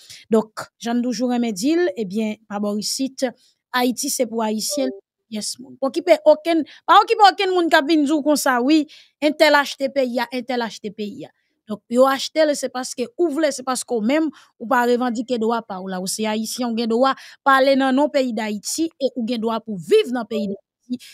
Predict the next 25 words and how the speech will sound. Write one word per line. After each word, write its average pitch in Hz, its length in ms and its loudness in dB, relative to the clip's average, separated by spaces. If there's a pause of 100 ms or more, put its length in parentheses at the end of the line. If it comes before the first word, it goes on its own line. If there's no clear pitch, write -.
(360)
E 214 100 0 (460)
jan 277 320 0
ke 285 80 2
Desalines 226 600 -2
te 208 120 -4
di 214 220 -2
l, 294 80 -2 (100)
e 254 80 -2
se 226 160 -6
sa 247 160 -6
pou - 240 -16
kontinye 226 480 -4
fèt 254 240 -4
de 202 160 -2
jenerasyon 220 640 -2
an 233 160 -2
jenerasyon. 190 560 -4 (400)
Mèsi 349 320 4
tout 427 160 4
moun, 427 240 0
mèsi 277 320 2
Marcus. 262 540 -4 (420)
Berto, 233 440 0
dènye 214 320 0
mo. - 180 -14